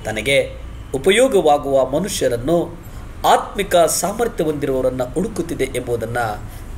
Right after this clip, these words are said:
ನಾವು ನಂಬಬೇಕಾಗಿದೆ. ಇಸ್ರಾಯೇಲ್ನಲ್ಲಿ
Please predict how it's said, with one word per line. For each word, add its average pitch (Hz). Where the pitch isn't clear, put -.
ನಾವು 107
ನಂಬಬೇಕಾಗಿದೆ. 95
ಇಸ್ರಾಯೇಲ್ನಲ್ಲಿ 170